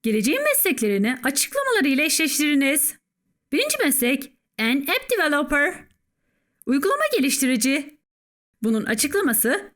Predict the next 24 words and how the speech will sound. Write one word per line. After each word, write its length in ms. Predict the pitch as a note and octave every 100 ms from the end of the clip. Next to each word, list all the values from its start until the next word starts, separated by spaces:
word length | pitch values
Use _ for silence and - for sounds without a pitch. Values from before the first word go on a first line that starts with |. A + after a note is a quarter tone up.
| -
D 160 | G3 A#3+
harfindedir. 920 | F4+ A4 G4 F4 E4 C#4+ D#4 F4+ - _ _ _
Akıllı 260 | A3 D4 F4+
telefonlar 460 | A#4 B3 G#3 F3
için 200 | F3 C4+ A#4+ -
uygulama 400 | E4 D#4+ D#4+ D4+
tasarlarlar. 840 | C#4 C#4 C4+ C#4 C4+ C4+ D4+ - _ _ _
İkinci 340 | A#3 A3+ C4 -
meslek 360 | - - A3
ise 300 | - - C#4 G#4 - _ _ _ -
biotechnologies. 1300 | G#3 A3+ C4 C#4+ E4 B4+ D5 C5 - D#4+ E4 - - _ -
Eşleştiği 500 | G#3+ - B3 - G#3+
harf 300 | F3+ C4 -
ise 400 | G3 C4+ A4 - _ -
A 80 |
harfidir. 800 | D4 G4+ E4+ C#4+ D4 D4+ D#4+ - _ _ _ _ _ _ _ _ _ -
Yeni 260 | A3 D4
ürünler 300 | F4 D4+ A3
geliştirmek 540 | F3+ A3 D4 F4 E4 A3+
için 320 | - F4 -
laboratuvarlarda 760 | B3+ B3+ C4 C4 G#3 F#3+ F#3+ C4+
deneyler 380 | D4+ C#4+ C4+ B3+
yaparlar. 640 | B3 B3+ A#3+ A#3+ C#4+ - - _ _ _ _ -
Üçüncü 340 | B3 A4 C#5+